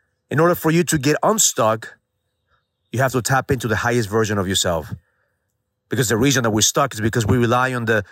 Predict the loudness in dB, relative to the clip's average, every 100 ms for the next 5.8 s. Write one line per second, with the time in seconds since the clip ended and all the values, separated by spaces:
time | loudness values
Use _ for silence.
0 | -10 -2 0 2 2 0 -2 -12 _ _
1 | _ _ -6 -2 0 0 2 2 2 2
2 | 2 2 0 -2 0 0 0 0 0 2
3 | 0 0 0 2 0 0 0 0 0 2
4 | 2 2 0 2 0 0 2 0 0 0
5 | 0 0 0 0 0 2 2 0